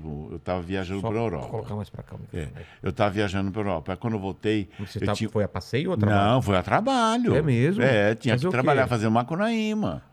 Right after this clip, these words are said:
Speaker 2: Ah, que legal,
Speaker 1: Entendeu?
Speaker 2: rodou,
Speaker 1: E quando eu
Speaker 2: rodou lá.
Speaker 1: voltei, é, eu voltei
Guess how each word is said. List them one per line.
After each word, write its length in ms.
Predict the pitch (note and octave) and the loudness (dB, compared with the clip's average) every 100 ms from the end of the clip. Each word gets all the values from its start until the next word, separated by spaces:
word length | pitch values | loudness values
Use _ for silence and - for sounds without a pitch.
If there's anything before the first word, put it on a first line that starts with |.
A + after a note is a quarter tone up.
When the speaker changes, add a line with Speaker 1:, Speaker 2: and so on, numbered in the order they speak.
| - | -14
Speaker 2:
Ah, 220 | E3+ G3 | -10 -10
que 120 | - G#3 | -6 -2
legal, 400 | A3+ D#3 F#3 G#3 | -2 0 0 2
Speaker 1:
Entendeu? 240 | E3 D#3 F3 | 4 4 4
Speaker 2:
rodou, 140 | G3+ | 4
Speaker 1:
E 40 | F#3+ | 4
quando 220 | G3+ G3 | 4 4
eu 80 | - | 4
Speaker 2:
rodou 220 | - - | 4 4
lá. 80 | C#3 B2+ | 4 4
Speaker 1:
voltei, 420 | B2+ D3 B2+ F2 | 4 4 2 2
é, 140 | F#2+ | 0
eu 80 | F2+ | 0
voltei 720 | F2+ A2+ G#2 B2 C3 C#3 G2 | 0 -2 -2 0 0 0 -4